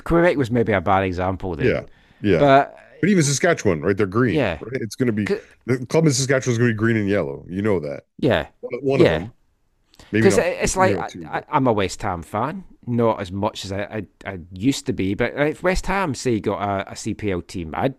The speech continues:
Speaker 1: follow their fortunes, I'd be invested in it, but they wouldn't be my primary team 'cause I would
Speaker 2: No.
Speaker 1: always support my local team.
Speaker 2: Now, the, the problem, the problem for me would arise is if, if, if Bayern wanted to put a team in Kelowna.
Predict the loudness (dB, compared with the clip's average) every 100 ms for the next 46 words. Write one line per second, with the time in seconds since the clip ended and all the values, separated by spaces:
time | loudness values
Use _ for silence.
0 | _ -20 -8 -4 -2 0 -4 -2 -2 -2
1 | -6 -6 -4 0 0 0 0 2 0 -2
2 | -8 -4 -4 -4 -4 -2 0 -2 -6 -4
3 | -2 -2 -2 2 2 2 0 0 -2 -2
4 | -2 -2 -4 -4 -2 0 -2 -8 _ _
5 | -2 2 2 2 2 4 2 0 -6 -4
6 | -4 -2 -4 -4 -6 -12 -8 -8 -8 _
7 | _ _ _ _ _ -2 0 2 0 -2
8 | -2 2 4 4 2 0 -2 -2 2 0
9 | 0 -4 -2 0 0 -2 -2 -4 -6 -8
10 | -8 -10 _ _ _ _ _ -16 -6 -4
11 | 0 2 2 2 2 0 -4 -4 -2 -6
12 | -6 -2 0 0